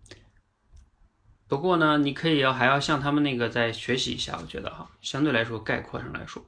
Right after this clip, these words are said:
好，这个是谁写的呢？西西同学，哇塞，西西同学果然是一匹黑马哈。呃，一路，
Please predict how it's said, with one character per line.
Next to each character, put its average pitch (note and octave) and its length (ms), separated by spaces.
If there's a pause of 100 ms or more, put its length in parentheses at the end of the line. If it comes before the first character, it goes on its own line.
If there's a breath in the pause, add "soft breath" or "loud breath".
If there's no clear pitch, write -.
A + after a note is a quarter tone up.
(2750 soft breath)
好， E3 300
这 A3 200
个 E3 140
是 D#3+ 380
谁 C3+ 200
写 D3 220
的 A#2 120
呢？ C#3+ 500
西 G#3 220
西 G#3+ 180
同 E3 180
学， A2+ 240
哇 D#3 260
塞， - 320
西 D#3 220
西 E3 80
同 D#3 180
学 C#3+ 120
果 C3 180
然 B2 180
是 D3 140
一 D3 100
匹 - 160
黑 F#3 220
马 D#3+ 180
哈。 A#2+ 380 (560 soft breath)
呃， A#2+ 400
一 B2 180
路， C3+ 960